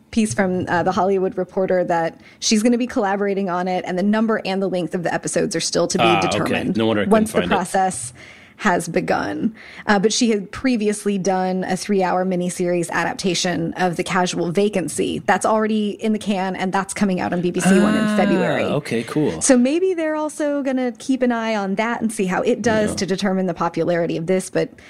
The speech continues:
Speaker 1: the Cormoran Strike ones are basically, like, what, mystery detective stories,
Speaker 2: Well, and if this
Speaker 1: right?
Speaker 2: one does well, yeah, that's right. And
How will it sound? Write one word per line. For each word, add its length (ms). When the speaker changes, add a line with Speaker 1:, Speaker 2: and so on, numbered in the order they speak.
Speaker 1:
the 140
Cormoran 340
Strike 320
ones 160
are 60
basically, 460
like, 180
what, 240
mystery 480
detective 440
stories, 600
Speaker 2:
Well, 140
and 80
if 40
this 140
Speaker 1:
right? 40
Speaker 2:
one 120
does 280
well, 400
yeah, 360
that's 240
right. 300
And 320